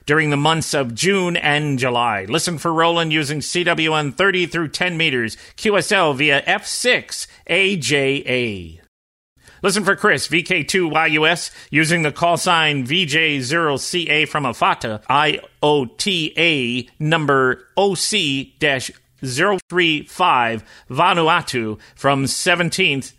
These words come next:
through the twenty-eighth of June. He will operate S S B on forty to ten meters.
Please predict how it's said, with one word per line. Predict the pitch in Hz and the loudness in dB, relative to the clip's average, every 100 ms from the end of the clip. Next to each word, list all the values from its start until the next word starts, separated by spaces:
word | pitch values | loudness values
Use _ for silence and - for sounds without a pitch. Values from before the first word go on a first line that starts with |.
| _ | _
through | 139 131 | -6 -4
the | 117 | -6
twenty-eighth | - 165 180 170 160 165 - - | -6 -2 -2 -2 -2 -4 -4 0
of | 147 151 | 0 0
June. | 117 135 160 131 | -4 -4 -2 -2
He | 113 147 | -2 0
will | 156 | 2
operate | 156 156 156 151 | 2 2 0 2
S | 160 156 | -2 -2
S | 160 | -4
B | - 180 208 190 | -2 0 0 0
on | 143 127 | 0 -2
forty | - 180 160 | -2 -2 -2
to | 147 | -2
ten | 143 160 | -2 -2
meters. | 147 170 117 95 | 0 -2 -2 -8